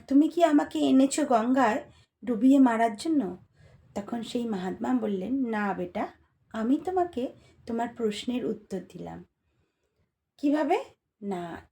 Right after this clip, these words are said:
এই যে তুমি যখন জলের তলায় বাঁচার জন্য আকুলি বিকুলি করছিলে, তুমি যদি এইভাবে গোবিন্দকে ডাকতে পারো, তাহলে তুমি মাধবকে লাভ করতে পারবে। গোবিন্দকে লাভ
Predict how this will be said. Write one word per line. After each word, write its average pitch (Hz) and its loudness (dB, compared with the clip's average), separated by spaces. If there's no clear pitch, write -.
এই 285 2
যে 254 0
তুমি 254 2
যখন 277 2
জলের 240 0
তলায় 269 0
বাঁচার 208 -4
জন্য 302 0
আকুলি 294 -2
বিকুলি 320 -2
করছিলে, 269 -4
তুমি 247 2
যদি 254 -2
এইভাবে 220 0
গোবিন্দকে 262 2
ডাকতে 214 -8
পারো, 196 -6
তাহলে 226 -2
তুমি 220 -6
মাধবকে 185 -8
লাভ 185 -8
করতে 196 -16
পারবে। - -14
গোবিন্দকে 277 2
লাভ 247 0